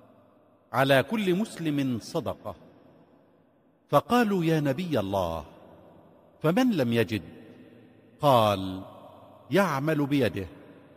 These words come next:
فينفع نفسه ويتصدق".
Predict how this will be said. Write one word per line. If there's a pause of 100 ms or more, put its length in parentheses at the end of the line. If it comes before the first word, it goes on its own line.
(280)
فينفع
نفسه (340)
ويتصدق".